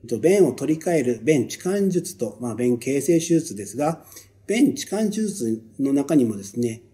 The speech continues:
弁、置換する弁の種類によって、生体弁と機械弁の二つに分けられます。で、生体弁はですね、えー、素材が生体組織、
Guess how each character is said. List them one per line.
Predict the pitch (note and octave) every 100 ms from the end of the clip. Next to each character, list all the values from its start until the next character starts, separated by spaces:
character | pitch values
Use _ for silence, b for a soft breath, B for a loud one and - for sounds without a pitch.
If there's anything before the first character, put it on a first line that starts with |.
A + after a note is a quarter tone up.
| _
弁、 | B2 D#3 D3
置 | B2 -
換 | F3+ G3
す | F#3+ F#3+
る | E3+
弁 | E3 F#3+
の | C#3+
種 | - D3+
類 | F3+ E3
に | B2
よ | G#2
っ |
て、 | - _ F#3 G3 - _ _
生 | - F3 F3+ F3+
体 | F#3+ F#3 A#2+
弁 | - F2 _ _ _ -
と | G3+ G3+ _ _
機 | -
械 | - A3+ -
弁 | - - _ _ -
の | F#3 G#2+
二 | - G#3
つ | G#3
に | F3+
分 | A#2
け | -
ら | F#2
れ | F#2
ま | F#2+ F#2+
す。 | - _ _ _ _ _ _ _ _
で、 | G3 F#3+ - -
生 | - F#3+ G3+
体 | B3 B3+
弁 | D#3+ B2 G#2+
は | F2+
で | -
す | C3
ね、 | E3 E3 B B B -
え | B2
ー、 | A2+
素 | B2+
材 | B2 D#3+ E3
が | D3+
生 | - D#3+ E3+
体 | F3+ E3+
組 | E3 D#3
織、 | - D#3